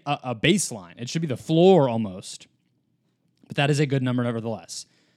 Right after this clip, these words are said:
A lot of the time when you make a lot of threes, your assists will go up. And the Suns had twenty-eight of those compared to just twenty for the Rockets. That is all exactly what you would like to see.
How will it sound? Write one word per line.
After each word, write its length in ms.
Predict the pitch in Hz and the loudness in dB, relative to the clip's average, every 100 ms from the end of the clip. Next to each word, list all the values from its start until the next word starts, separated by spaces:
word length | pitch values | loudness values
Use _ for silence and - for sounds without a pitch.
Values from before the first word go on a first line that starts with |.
| _ _ _ _ _ _ _ _ | _ _ _ _ _ _ _ _
A 80 | 131 | -2
lot 180 | 131 156 | 6 6
of 60 | |
the 60 | 156 | 6
time 280 | 170 175 185 | 4 4 4
when 100 | 151 | 4
you 60 | |
make 180 | 143 156 | 4 2
a 40 | 165 | 2
lot 120 | 165 | 2
of 80 | 165 | 2
threes, 320 | 190 208 170 | 0 0 -2
your 120 | 185 | -2
assists 300 | 175 180 156 | -2 -6 -6
will 80 | 151 | -4
go 220 | 143 127 | -2 0
up. 180 | 117 120 | -2 -4
And 100 | 120 | -6
the 40 | |
Suns 280 | - 143 139 | -4 -4 -2
had 160 | 135 127 | -4 -4
twenty-eight 420 | 139 139 135 131 | -4 -2 -2 0
of 60 | |
those 260 | 123 170 180 | 4 6 6
compared 320 | 165 151 151 | 2 -2 -2
to 60 | 147 | -2
just 220 | 143 - | -4 -6
twenty 300 | 143 143 143 | -6 -4 -4
for 480 | 135 139 131 127 120 _ _ _ - | -4 -4 -2 -4 -6 _ _ _ -10
the 100 | 113 | -2
Rockets. 540 | 123 156 190 196 - | 0 2 0 -2 -2
That 180 | 147 151 | 0 2
is 140 | 156 | 0
all 340 | 170 151 170 170 | 0 2 2 2
exactly 520 | 139 139 147 135 143 | 0 0 0 0 -6
what 120 | 147 | -4
you 140 | 123 | -4
would 100 | 131 | -4
like 280 | 123 120 117 | -2 -2 -4
to 100 | 135 | -6
see. 360 | 120 - 90 | -6 -6 -10